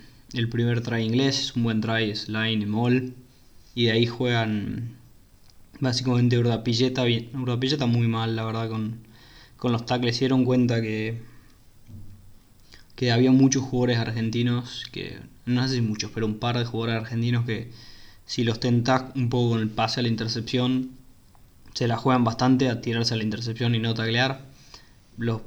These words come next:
dos principales que estaban en esto era Urdapilleta y Carreras, lo que se notaba que i-, iban a ese lado y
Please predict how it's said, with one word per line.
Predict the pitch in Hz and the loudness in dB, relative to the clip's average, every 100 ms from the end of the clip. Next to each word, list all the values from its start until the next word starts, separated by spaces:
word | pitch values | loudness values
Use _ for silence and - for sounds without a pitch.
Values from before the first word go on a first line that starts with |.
| - - | -12 -6
dos | 127 127 | 0 0
principales | 127 117 117 117 113 110 110 110 117 - - - - - | 2 0 0 0 0 -2 -4 -8 -14 -18 -20 -20 -20 -20
que | - | -18
estaban | - 120 110 104 | -6 -4 -2 -4
en | 107 | -4
esto | 110 113 120 | -6 -4 -4
era | 107 110 | -2 -2
Urdapilleta | 113 110 107 113 120 120 | -2 -2 -2 0 0 0
y | |
Carreras, | 110 110 120 117 113 | -4 -2 0 0 0
lo | 110 | -4
que | - | -6
se | - | -6
notaba | 104 110 107 107 110 | -4 -2 -2 -2 -6
que | - - | -10 -12
i-, | - 110 113 117 | -8 -6 -6 -2
iban | 117 110 110 | 0 0 -2
a | |
ese | 110 120 | -4 -2
lado | 117 117 113 | 0 0 -2
y | 104 110 | -4 -8